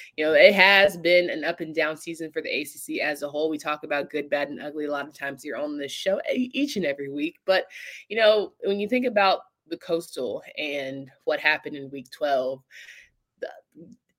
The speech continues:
it's hard for me <laughs> to, as a Coastal girl myself, to not be like, "Gosh, I agree with you, Kenton."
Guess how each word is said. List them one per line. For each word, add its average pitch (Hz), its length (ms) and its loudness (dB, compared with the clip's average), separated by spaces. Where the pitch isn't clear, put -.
it's 208 200 -4
hard 262 480 0
for 240 140 2
me 160 500 -2
<laughs> - 600 2
to, 214 300 0
as 170 180 0
a 196 80 2
Coastal - 360 0
girl 214 180 -2
myself, 233 600 -2
to 180 100 -10
not 180 220 -2
be 165 100 0
like, 135 220 -2
"Gosh, 143 560 -4
I 151 120 -4
agree 196 320 -2
with 214 140 -4
you, 131 120 -12
Kenton." 160 480 -8